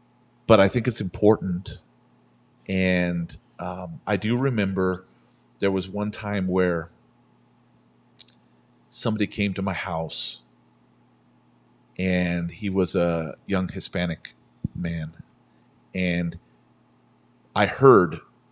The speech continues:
kind of, you know how s-, you hear things through the grapevine? I heard where his dad asked, "Do they know you're brown?" Now, for us, we welcomed him,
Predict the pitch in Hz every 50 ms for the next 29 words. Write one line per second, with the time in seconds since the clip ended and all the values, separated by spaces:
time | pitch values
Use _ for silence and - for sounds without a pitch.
0 | _ _ _ _ _ _ - 120 117 123 120 117 107 107 110 107 110 113 98 87
1 | - - - - 104 90 87 110 104 101 95 - 107 95 - - 104 87 90 -
2 | 95 98 98 - - 95 95 95 98 110 120 - - - _ _ _ _ _ _
3 | _ _ _ - - 104 92 - - 117 120 113 104 101 92 90 85 101 95 87
4 | - 104 92 98 95 90 - - 95 87 73 - - - - - - _ _ _
5 | _ _ - 98 87 95 95 95 95 92 92 92 85 85 80 - 71 69 78 67
6 | - - - _ _ _ _ _ _ _ _ _ _ _ _ _ _ _ _ _
7 | _ _ _ _ _ _ _ _ _ _ _ _ _ - 92 85 - - 82 -
8 | 127 165 190 143 131 - - - - - - _ - - _ _ - 101 104 95
9 | 87 - 101 104 127 - - 175 156 143 - 170 151 170 196 190